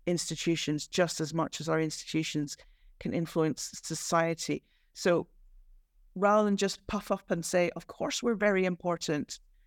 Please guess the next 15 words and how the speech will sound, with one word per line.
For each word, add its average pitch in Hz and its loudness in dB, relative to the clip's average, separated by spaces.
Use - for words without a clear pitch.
we 208 4
also 214 4
need 185 0
to 185 2
acknowledge 170 0
other 180 6
ways 175 4
of 160 -4
knowing, 151 -2
knowing 156 2
other 180 4
epistemologies. 156 -2
So 139 0
lived 208 6
experience 190 0